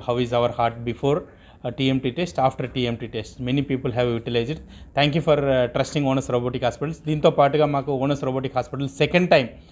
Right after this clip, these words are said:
ఆ, Times of India హెల్త్ సర్వేలో మాకు almost, ఆ, top three hospitals in హైదరాబాద్ రావడం జరిగింది. ఈ ఓనస్ రోబోటిక్ హాస్పిటల్‌లో సీటీ స్కాన్, ఎంఆర్ఐ ప్లస్ రోబోటిక్స్, క్యాత్ ల్యాబ్ ఫెసిలిటీస్ ఉండడం వల్ల మనకు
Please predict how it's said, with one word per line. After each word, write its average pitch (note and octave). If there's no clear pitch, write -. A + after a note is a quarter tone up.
ఆ, B2+
Times C#3+
of C#3+
India C3+
హెల్త్ C3+
సర్వేలో C3
మాకు B2
almost, C#3
ఆ, A2+
top C#3+
three C#3
hospitals C3+
in B2+
హైదరాబాద్ B2
రావడం A#2+
జరిగింది. A#2
ఈ A#2+
ఓనస్ C#3
రోబోటిక్ C#3
హాస్పిటల్‌లో C3
సీటీ C3
స్కాన్, B2
ఎంఆర్ఐ B2
ప్లస్ A#2
రోబోటిక్స్, A#2+
క్యాత్ A#2+
ల్యాబ్ B2+
ఫెసిలిటీస్ A#2
ఉండడం A#2
వల్ల A#2+
మనకు A#2